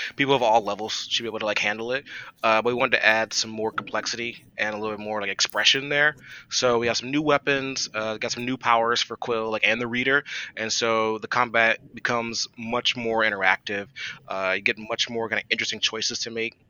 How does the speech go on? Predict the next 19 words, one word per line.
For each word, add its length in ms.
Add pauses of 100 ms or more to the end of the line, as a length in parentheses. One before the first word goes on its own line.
(160)
Uh, 200
we 40
got 120
some 160
new 120
enemies 360
too 360 (760)
that 80
require 640
a 40
little 140
bit 140
of, 100
like, 220 (200)
thinking. 520
So 240
you 140 (100)
get 140
to, 180